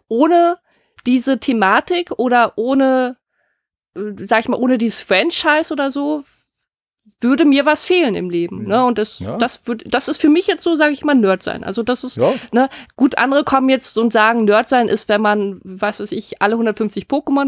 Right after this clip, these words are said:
Speaker 1: ne, wenn wir gerade bei dem Thema sind,
Speaker 2: <laughs> Ja.
Speaker 1: äh, auswendig kann oder wenn man, ähm, jede einzelne Folge aus Star Trek irgendwie bis ins kleinste Detail von, ähm, ja, auch, äh, zusammenfassen kann.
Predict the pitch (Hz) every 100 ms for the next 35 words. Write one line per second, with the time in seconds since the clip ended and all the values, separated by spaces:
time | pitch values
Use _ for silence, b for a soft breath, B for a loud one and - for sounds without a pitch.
0 | 233 208 202 180 180 185 185 175 175 -
1 | 185 170 214 254 151 135 B B 226 240
2 | - 285 - 320 311 - 285 302 302 277
3 | 214 220 214 214 220 214 214 - 202 196
4 | 190 196 B B B - 247 247 - 226
5 | 240 208 202 226 220 - 202 - 185 240
6 | - 262 - 247 226 226 233 226 220 -
7 | 180 240 254 220 214 220 220 233 233 -
8 | 220 208 208 202 196 - _ - 202 190
9 | 180 190 _ - 190 185 _ _ _ _
10 | 196 - - - - - - - 233 220
11 | 285 302 277 285 277 262 269